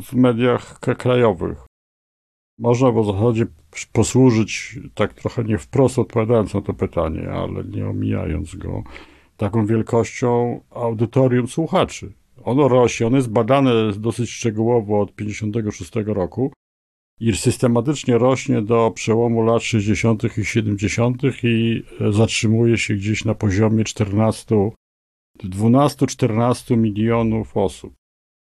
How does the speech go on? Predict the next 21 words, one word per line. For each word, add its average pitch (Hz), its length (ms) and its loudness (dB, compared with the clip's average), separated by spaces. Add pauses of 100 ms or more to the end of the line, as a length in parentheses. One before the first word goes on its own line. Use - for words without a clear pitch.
(140)
Pod 131 140 2
pojęciem 135 320 2
słuchacza 127 540 2
radio 127 400 2
rozumiało 113 680 4
osobę, 139 420 0
która 127 280 2
słucha 135 320 0
co 127 180 2
najmniej 147 540 4
dwa 110 260 2
razy 110 480 2
w - 80 -20
tygodniu, 107 800 -2 (160)
to 104 140 -14
znaczy 98 380 -8
jest 104 160 -8
stałym, 110 380 0
ze 117 180 4
względów 131 460 2
na, 104 200 -2